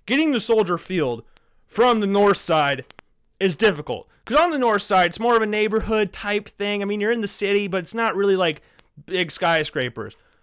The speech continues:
Going to Soldier Field from the north side, you going, you're going through the downtown area and the most, the busiest part of Chicago. You got Lakeshore Drive. You gotta make sure you go through that and get stuck in traffic.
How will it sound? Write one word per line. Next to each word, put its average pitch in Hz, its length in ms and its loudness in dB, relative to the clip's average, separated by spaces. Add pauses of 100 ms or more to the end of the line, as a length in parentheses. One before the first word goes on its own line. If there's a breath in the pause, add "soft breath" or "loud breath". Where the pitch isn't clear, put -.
(320)
Going 254 380 4
to 294 400 0
Soldier 254 340 2
Field 226 240 0
from 202 80 -4
the 196 60 0
north 196 220 0
side, 165 260 0 (280 soft breath)
you 233 200 0
going, 220 480 4
you're 196 140 -4
going 233 260 2
through 233 560 2
the 175 140 -4
downtown 196 600 0
area 175 340 2
and 156 80 0
the 151 60 -2
most, 175 340 0
the 175 60 -4
busiest 180 500 0
part 175 400 0 (560)
of 180 400 2 (220)
Chicago. 214 480 0 (1600)
You 143 60 -8
got 160 140 2
Lakeshore 185 360 2
Drive. 180 440 2 (240 soft breath)
You 156 100 -4
gotta 170 180 2
make 180 200 -2
sure 185 160 -2
you 165 100 -2
go 165 200 0
through 156 200 -4
that 175 260 0
and 151 100 -8
get 147 160 -4
stuck 165 200 -2
in 139 100 -6
traffic. 190 500 0